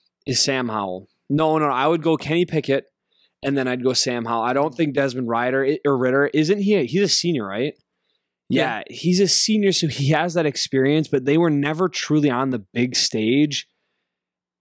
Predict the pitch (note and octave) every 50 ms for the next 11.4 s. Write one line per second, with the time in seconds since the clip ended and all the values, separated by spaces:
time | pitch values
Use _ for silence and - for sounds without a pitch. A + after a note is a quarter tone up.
0 | _ _ _ - D#3 D3 B2+ C#3+ D#3 D#3 D3 D3+ D3+ B2 - - - - B2+ B2+
1 | C3+ C#3 D3+ D3+ D3+ C#3 B2+ B2 A2 - - C3 - - A2+ E2 G#2 F#2+ D#2+ D2+
2 | - _ _ _ _ - - F3 G#3+ B3 C4 A#3+ G3+ F#3+ D3+ E3 C#3 C#3+ C3 G#2+
3 | G2+ A2+ C#3 D3 D#3 E3 E3+ F3 F3+ F3+ F#3 F3+ C3 C3+ B2 A2+ C#3 F3 F3 E3+
4 | F#3 F#3 E3+ - D3 D3+ D3 C#3+ B2+ A#2 A2+ - _ _ _ _ _ _ _ _
5 | - _ _ - - - D3+ E3 F3 E3 - D#3 D3 D3 - B2+ D3 F#3+ A#3 A#3
6 | F#3+ E3 E3+ E3+ D#3+ D#3 C3 A#2+ C3+ B2+ C3 D3 - - D3+ C#3 C3+ C#3 C#3 C3
7 | - - - C#3 C3 B2 A#2+ A#2+ B2+ C#3 D3 C#3 - E3+ D#3 D3 C#3 C3+ A#2 A#2+
8 | B2 B2+ B2+ C3 C3 B2+ - - C3 C3+ C3+ A#2+ A2+ G#2+ - - A#2+ G#2+ - -
9 | - C#2 C#2 - _ _ _ _ _ _ _ _ _ _ - - G#3 F#3+ E3 C#3
10 | - C#3 D3 D#3 F3+ G#3+ A#3 A3+ A#3 A3 G3 E3 C#3 C3 B2+ - C#3+ B2 A#2 A#2
11 | - F3 D3 B2 A#2 A2 G2+ G2